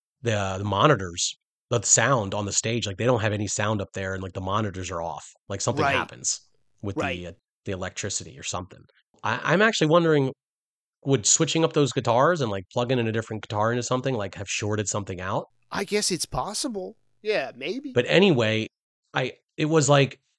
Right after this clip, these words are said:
Speaker 1: Voodoo Lady's not, like, short by any means, but I kinda noticed it was a little shorter than maybe it could have been. And I don't know if that was them, like, kinda wrapping it up 'cause they didn't have the monitors.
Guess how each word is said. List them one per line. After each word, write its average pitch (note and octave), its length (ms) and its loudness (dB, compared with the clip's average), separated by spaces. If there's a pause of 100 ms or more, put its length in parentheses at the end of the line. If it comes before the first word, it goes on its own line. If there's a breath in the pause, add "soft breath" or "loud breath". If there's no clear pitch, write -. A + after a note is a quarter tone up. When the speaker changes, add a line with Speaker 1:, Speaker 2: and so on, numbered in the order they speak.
(240)
Speaker 1:
Voodoo A3+ 200 6
Lady's E3+ 280 8
not, C#3+ 120 6
like, G#2 160 -4
short D3 400 4
by E3 120 2
any E3+ 160 4
means, F3 280 4
but C#3 140 0
I C3 80 2
kinda G#3 260 0
noticed B2 380 2
it A#2+ 40 -4
was G#2 120 -6
a G#2 40 -4
little G#2 400 0
shorter E3 340 0
than E3 140 0
maybe D#3+ 240 0
it D3 100 -6
could E3 140 0
have D#3 100 -2
been. E3 260 2 (580)
And A2 100 0
I B2 80 8
don't C3+ 160 6
know A#2+ 180 6
if G#2+ 100 0
that A2 180 -2
was G#2+ 120 -4
them, A2 180 0
like, G2+ 140 -4
kinda G#2+ 180 -2
wrapping G2 320 -2
it G2 60 -4
up G#2+ 200 -4
'cause A2 100 -4
they G2+ 120 -4
didn't G2+ 120 -6
have G2 120 -4
the F2+ 80 -8
monitors. C#3 600 -4